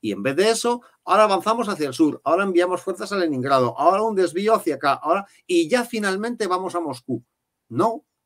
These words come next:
lánzate con todo hacia el único objetivo en el que los soviéticos van a tener que luchar hasta el último hombre.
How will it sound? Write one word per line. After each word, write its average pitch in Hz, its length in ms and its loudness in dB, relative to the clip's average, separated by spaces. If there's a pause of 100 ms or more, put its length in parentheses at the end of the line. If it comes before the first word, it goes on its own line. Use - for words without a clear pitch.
(120)
lánzate 165 540 0
con 160 260 0
todo 262 260 2
hacia 190 180 0
el 170 60 2
único 214 260 -4
objetivo 233 500 -2
en 208 60 -4
el 165 140 0
que 156 160 2
los 151 360 -2
soviéticos 214 460 -4
van 196 140 -2
a 185 80 -4
tener 180 200 -4
que 175 120 0
luchar 180 320 -2
hasta 160 180 -2
el 156 80 4
último 160 320 0
hombre. 98 320 -10